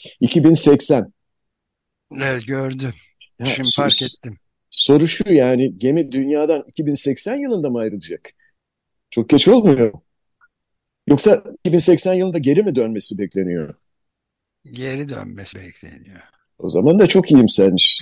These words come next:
Speaker 1: Menekşe Şahin. Yani, e, hemen şimdi yok olacak, sonra geri dönecek iki bin seksen. Bekleriz ya. Tehlike o kadar büyük değil demek.
Speaker 2: Evet.
Speaker 1: Peki. <laughs> Anladım.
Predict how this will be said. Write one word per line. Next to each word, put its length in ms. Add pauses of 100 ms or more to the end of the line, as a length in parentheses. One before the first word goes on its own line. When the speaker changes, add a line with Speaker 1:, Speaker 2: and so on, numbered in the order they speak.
Speaker 1:
Menekşe 360
Şahin. 340
Yani, 460
e, 80 (2000)
hemen 260
şimdi 340
yok 220
olacak, 320
sonra 340
geri 300
dönecek 360
iki 140
bin 60
seksen. 300
Bekleriz 440
ya. 200 (560)
Tehlike 360
o 60
kadar 360
büyük 280
değil 300 (180)
demek. 280 (1500)
Speaker 2:
Evet. 460 (1000)
Speaker 1:
Peki. 260 (220)
<laughs> 200
Anladım. 360